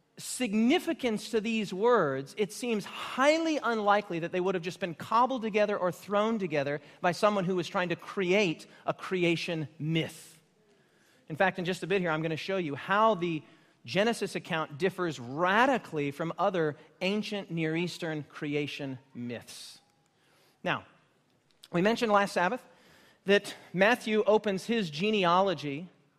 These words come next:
with three fourteens. Remember that? There were fourteen generations from Abraham to David, and fourteen generations from David to the exile, and fourteen generations from the exile to Messiah. And we said, "Hey, what's the significance of three fourteens?"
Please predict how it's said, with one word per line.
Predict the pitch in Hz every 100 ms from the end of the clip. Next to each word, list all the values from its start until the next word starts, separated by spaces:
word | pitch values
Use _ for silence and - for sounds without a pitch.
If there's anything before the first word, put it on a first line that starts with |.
| _ _ _ _ _ -
with | 185 - - - -
three | 233 240
fourteens. | - 220 202 202 170 123 101 - - _ _ _ _ _ _ _ -
Remember | 175 196
that? | 185 202 208 - _ _ -
There | 185
were | 180 175 -
fourteen | - 240 233 220 208
generations | 190 190 185 196 180 170 131 123
from | - 180 160 160 - - -
Abraham | 175 165 165 151
to | 160
David, | 175 170 135
and | 139
fourteen | 196 196 196 175
generations | 175 175 175 160 139
from | 156
David | 143 170 156
to | 143
the | 156
exile, | 160 139 120
and | 131
fourteen | 131 190 180 165
generations | 151 160 156 139
from | 147
the | 143
exile | 151 - 135
to | 135
Messiah. | 131 175
And | 147
we | 143
said, | 151
"Hey, | 196
what's | 170 175
the | 175
significance | 170 165 156 156
of | 147
three | 175 160
fourteens?" | 160 147 226 185